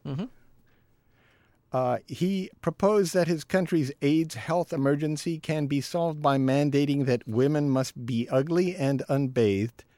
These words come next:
Speaker 2: and be subject to genital mutilation. Sounds reasonable.
Speaker 1: It, it, yeah,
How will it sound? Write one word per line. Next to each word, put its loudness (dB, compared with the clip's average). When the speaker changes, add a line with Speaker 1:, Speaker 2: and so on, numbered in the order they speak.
Speaker 2:
and 4
be 2
subject -2
to 2
genital 2
mutilation. 0
Sounds 4
reasonable. 0
Speaker 1:
It, -6
it, 0
yeah, 0